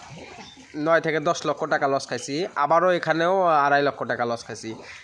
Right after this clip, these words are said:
এমতো অবস্থায় পরিবারের কেউ আমাকে দেখতে পারে না, যে মানুষের সোলপোল চাকরি বাকরি করিচ্ছে, কত টাকা ইনকাম করে, মাস গেলে বাড়ির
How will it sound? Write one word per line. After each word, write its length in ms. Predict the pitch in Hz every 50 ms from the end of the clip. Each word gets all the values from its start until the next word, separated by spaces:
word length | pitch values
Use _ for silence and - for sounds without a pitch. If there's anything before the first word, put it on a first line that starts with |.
| - - - - -
এমতো 420 | - 127 127 139 143 139 151 143
অবস্থায় 400 | 131 135 135 135 - 139 135 135 - -
পরিবারের 580 | - 139 143 139 139 135 147 143 143 147 143 139 123 - - - -
কেউ 400 | - 185 196 196 185 151 120 107 95 - - - - - - - - - - - - - - - - - - - - - -
আমাকে 240 | 120 117 127 131 127
দেখতে 340 | 123 131 123 - - - 139
পারে 200 | 139 123 110 107
না, 200 | 107 107 101 104 - - - - - - - - 370 381 392 415 403 392 370 - - - - - - - - - - - - - - 123
যে 140 | 127 143
মানুষের 460 | 143 151 151 147 135 123 - 156 156 147
সোলপোল 560 | - - 160 143 127 127 139 147 147 143 127
চাকরি 320 | 104 156 147 - - 135
বাকরি 260 | 127 135 127 - 139
করিচ্ছে, 600 | 120 - 139 131 131 120 - - 143 139 135 127 117 -
কত 200 | - 151 147 175
টাকা 260 | 165 170 165 151 170
ইনকাম 360 | 156 156 147 135 147 147 143
করে, 260 | 131 139 139 143 143 139
মাস 300 | 131 131 135 135 127 127
গেলে 220 | 131 139 139 139
বাড়ির 220 | 127 131 135 135